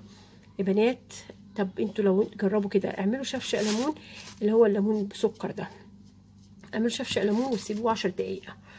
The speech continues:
عشر دقايق كوبايه الليمون، تعالوا الشباب بعد عشر دقايق تلاقيها مررت،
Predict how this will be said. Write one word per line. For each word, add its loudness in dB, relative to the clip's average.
عشر 2
دقايق 4
كوبايه -4
الليمون، -4
تعالوا 2
الشباب 2
بعد 4
عشر 0
دقايق 0
تلاقيها -4
مررت، -6